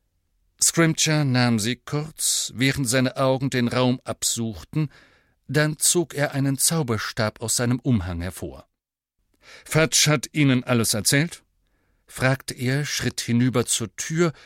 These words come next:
und tippte mit dem Zauberstab gegen das Schlüsselloch. Der Premierminister hörte das Schloss klicken.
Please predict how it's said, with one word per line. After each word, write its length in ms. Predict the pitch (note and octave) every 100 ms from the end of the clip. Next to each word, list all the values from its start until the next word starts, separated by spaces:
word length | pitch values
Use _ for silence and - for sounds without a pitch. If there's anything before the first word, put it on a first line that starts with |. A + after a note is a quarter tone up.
| - _ _ _
und 380 | C#3+ C#3+ - -
tippte 300 | A3+ - E3
mit 160 | D3
dem 120 | B2
Zauberstab 760 | G2+ - F3 D#3+ - - D3 -
gegen 220 | C#3+ A#2
das 160 | B2 B2+
Schlüsselloch. 640 | - G2 E2+ C#2+ C2 - _ _ _ _ _ _ _ _ _ _ _ _
Der 220 | C#3 C3+
Premierminister 880 | C3 - D3+ D3+ D3+ D3 C#3+ - C#3
hörte 300 | B2+ B2+ C3+
das 160 | B2+ B2+
Schloss 320 | C#3+ A2 -
klicken. 420 | - F#2+ F#2 D#2+